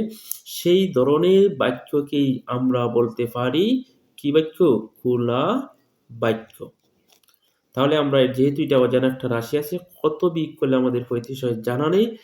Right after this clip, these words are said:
সুতরাং এটাকে বলতে পারি আমরা খোলা বাক্য।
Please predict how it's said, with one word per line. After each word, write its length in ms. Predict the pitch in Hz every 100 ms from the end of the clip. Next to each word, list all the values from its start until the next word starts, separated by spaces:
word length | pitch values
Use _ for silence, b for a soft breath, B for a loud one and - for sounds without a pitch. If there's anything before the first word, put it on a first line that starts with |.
| B -
সুতরাং 340 | 139 139 131 123
এটাকে 340 | 120 - 120 123
বলতে 380 | 113 117 113 117
পারি 220 | 113 110 113
আমরা 340 | 107 110 135 214 - B _ _
খোলা 340 | - 117 127 208 - - _ _
বাক্য। 380 | 117 123 127